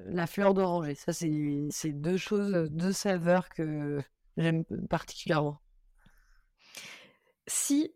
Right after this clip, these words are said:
Speaker 2: euh, là, je te dis de créer une glace pour l'épiphanie, tu fais quoi ?
Speaker 1: Pour l'épiphanie,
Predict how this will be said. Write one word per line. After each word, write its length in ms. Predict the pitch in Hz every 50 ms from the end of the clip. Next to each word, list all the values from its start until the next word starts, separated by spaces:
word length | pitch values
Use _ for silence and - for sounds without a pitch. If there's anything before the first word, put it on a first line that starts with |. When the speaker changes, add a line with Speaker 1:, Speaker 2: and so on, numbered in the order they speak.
| _ -
Speaker 2:
euh, 340 | 220 220 214 214 214 208 214
là, 140 | 220 233 254
je 80 | 254 -
te 80 | - 226
dis 140 | 214 240
de 120 | 240 233 202
créer 540 | 196 - - - - 254 254 262 - - 226
une 160 | 214 214 208
glace 500 | 202 214 214 233 254 247 - - - - - - -
pour 160 | - 220 208
l'épiphanie, 920 | 208 214 233 - - 254 - - 233 220 214 254 311 - - - - - _
tu 140 | - - 254
fais 160 | - - 226
quoi ? 220 | - - 208 220 233 _ _ _ _ _ _ _ _ _ _ _ _ _ _ _ _ _ _ _ _ _ _ _ _ _ _ _ _ _ _ _ _ _ _ _
Speaker 1:
Pour 180 | - - 175 190
l'épiphanie, 920 | 196 214 226 208 - 247 214 - 240 233 226 226 240 247 262 269 269 254